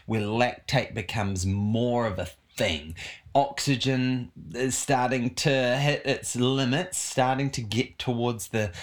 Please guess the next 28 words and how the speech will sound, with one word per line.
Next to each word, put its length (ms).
the 180
upper 340
end 240
of, 220
of 300
your, 340
uh, 360
aerobic 680
zone. 520
And 180
we're 120
trying 500
to 160
introduce 500
a 40
new 280
energy 360
system, 500
which 240
means 760
we, 180
if 120
we 80
can 200
train 440
that 160
energy 380
system, 460